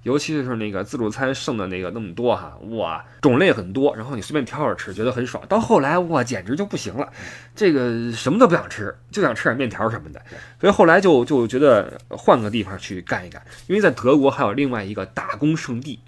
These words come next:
就是斯图加特啊，这个地方，呃，看过德甲的知道这个城市哈。实际上在旅游这个，这个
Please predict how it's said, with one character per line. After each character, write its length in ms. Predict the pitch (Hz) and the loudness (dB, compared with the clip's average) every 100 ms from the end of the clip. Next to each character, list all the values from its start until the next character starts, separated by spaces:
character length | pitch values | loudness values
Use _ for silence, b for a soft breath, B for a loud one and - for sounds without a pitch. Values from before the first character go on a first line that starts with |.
| - | -18
就 120 | - | -10
是 140 | 95 95 | -10 -10
斯 380 | - - 196 190 | -10 -10 -8 -8
图 240 | - 156 | -4 -2
加 200 | 170 170 | 0 0
特 240 | 196 170 - - | 0 -2 -6 -20
啊， 140 | - - | -20 -12
这 140 | 117 92 | -10 -8
个 80 | |
地 160 | 95 90 | -10 -12
方， 120 | 73 B B B B | -14 B B B B
呃， 320 | 92 87 82 | -8 -8 -10
看 300 | - - 135 | -8 -4 -4
过 140 | 95 | -4
德 220 | 95 104 139 | -6 -2 -2
甲 240 | - 82 | -2 -8
的 80 | 82 | -10
知 100 | 104 | -4
道 120 | 95 | -4
这 100 | 98 | -4
个 220 | 85 78 | -8 -10
城 220 | - - 90 | -14 -14 -12
市 120 | - | -12
哈。 120 | - - | -14 -6
实 140 | 156 | -2
际 100 | 175 | 0
上 140 | 143 120 | 0 0
在 200 | 170 110 | 0 0
旅 380 | 107 113 107 | -2 -2 -4
游 280 | 101 101 160 | -6 -2 -2
这 200 | 170 117 | 0 -2
个， 380 | 73 - 50 - B B B B | -2 -8 -10 -16 B B B B
这 200 | 113 101 | -2 -2
个 340 | 87 85 69 | -4 -4 -6